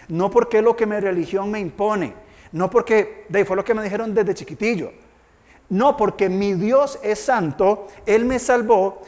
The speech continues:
y Él transforma todo mi ser, imagen y voluntad de Dios. Él lo transforma todo. Evidentemente nunca llegaremos a la santidad de Dios, seamos objetivos. Pero sí podemos aprender, y soy insistente en esto,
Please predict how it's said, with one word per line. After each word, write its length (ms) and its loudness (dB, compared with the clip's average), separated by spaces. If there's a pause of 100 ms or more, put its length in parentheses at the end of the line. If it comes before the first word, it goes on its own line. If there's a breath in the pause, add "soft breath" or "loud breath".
(140 loud breath)
y 140 4
Él 160 2
transforma 580 0
todo 220 0
mi 120 -4
ser, 380 0
imagen 640 0
y 60 -2
voluntad 440 0
de 140 2
Dios. 320 -2 (160 loud breath)
Él 120 0
lo 120 0
transforma 520 -4
todo. 520 -2 (320 loud breath)
Evidentemente 880 0
nunca 320 -4
llegaremos 680 -4 (300 soft breath)
a 80 -4
la 100 0
santidad 460 -8
de 140 -4
Dios, 340 4 (260)
seamos 320 -10
objetivos. 640 -4 (500 loud breath)
Pero 220 6
sí 160 0
podemos 640 2
aprender, 920 0
y 120 -10
soy 240 -4
insistente 580 -6
en 60 -4
esto, 420 -2